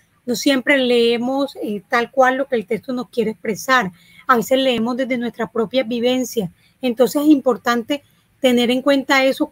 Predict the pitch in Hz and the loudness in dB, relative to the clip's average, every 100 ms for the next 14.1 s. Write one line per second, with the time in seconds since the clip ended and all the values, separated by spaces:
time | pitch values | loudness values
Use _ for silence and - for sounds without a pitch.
0 | _ 302 302 311 277 262 226 220 220 233 | _ 4 6 6 4 2 0 0 0 2
1 | 214 175 - _ _ _ 262 262 262 262 | 0 -2 -6 _ _ _ 2 6 6 6
2 | 277 302 - 311 311 285 294 269 240 240 | 2 -2 0 4 4 4 -2 -2 -2 -2
3 | 247 269 247 254 247 226 208 226 226 - | -2 -4 -2 -2 -2 -4 -4 -4 -6 -10
4 | 285 _ _ _ - 277 277 285 240 247 | -12 _ _ _ -2 0 0 -2 0 -2
5 | 240 - 214 202 190 196 220 233 240 247 | -2 -4 -4 -2 -4 -4 -4 -2 -2 -4
6 | 233 - - - 254 247 285 262 262 220 | -6 -10 -20 -2 0 2 0 2 0 -2
7 | 220 226 254 247 226 214 190 208 208 240 | -4 -4 -4 -4 -6 -8 -6 -4 -2 -2
8 | 240 202 190 202 196 170 - _ _ _ | -2 -4 -4 -4 -2 -4 -6 _ _ _
9 | _ _ _ 262 269 294 247 214 269 233 | _ _ _ 4 6 6 4 2 0 0
10 | 233 262 247 277 262 294 285 240 226 247 | 0 -2 0 0 0 -2 -2 -4 -6 -6
11 | - 269 262 220 220 254 269 254 240 226 | -4 -2 -2 -4 -2 -2 -2 -2 -4 -2
12 | 208 - 220 226 254 262 226 208 233 247 | -4 -4 -4 -4 -4 -4 -2 -4 -4 -2
13 | 277 240 233 254 254 247 208 214 240 214 | -2 -2 -2 -2 -4 -4 -4 -2 0 -2
14 | 175 | -2